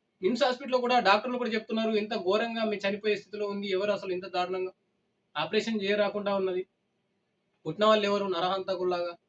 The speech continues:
అని డాక్టర్లు కూడా వాళ్ళు వాపోయారు. ఇంత ఘోరమైనటువంటి సిచ్యువేషన్‌లో తెలంగాణ జరుగుతున్నటువంటి కాంగ్రెస్ ప్రభుత్వంలో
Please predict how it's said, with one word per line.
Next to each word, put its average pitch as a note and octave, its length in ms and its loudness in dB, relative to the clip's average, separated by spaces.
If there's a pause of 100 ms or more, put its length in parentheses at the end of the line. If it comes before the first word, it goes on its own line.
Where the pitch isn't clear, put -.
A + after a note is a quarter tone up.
(540)
అని G3+ 340 0
డాక్టర్లు G3+ 380 0
కూడా G#3+ 400 0 (480)
వాళ్ళు F3 380 -2 (160)
వాపోయారు. E3+ 560 0 (840)
ఇంత A3+ 180 0
ఘోరమైనటువంటి A#3+ 840 2
సిచ్యువేషన్‌లో A3+ 560 -2
తెలంగాణ A3+ 400 -2
జరుగుతున్నటువంటి G#3+ 800 -2
కాంగ్రెస్ G#3 400 0
ప్రభుత్వంలో G3 600 -4